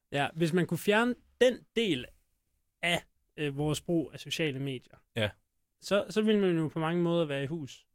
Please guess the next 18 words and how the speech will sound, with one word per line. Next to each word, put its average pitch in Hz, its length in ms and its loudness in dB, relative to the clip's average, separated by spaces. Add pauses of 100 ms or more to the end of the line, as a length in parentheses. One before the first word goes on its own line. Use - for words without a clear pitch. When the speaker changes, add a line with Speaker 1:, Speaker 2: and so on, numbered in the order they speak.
(360)
Speaker 2:
Ja, 117 60 0
det 170 100 0
er 180 80 -4
rigtigt. 160 300 -4 (460)
Speaker 1:
Men 170 140 4
Speaker 2:
Men 160 60 2
Speaker 1:
der, 240 140 6 (120)
der 226 160 4
er 220 60 6
svaret 220 360 2
jo 135 60 2
så 175 120 0
måske 190 440 -2 (720)
ikke 220 360 2
i 131 60 0
forhold 160 520 0
til... 143 460 -4
Øh... 131 180 -10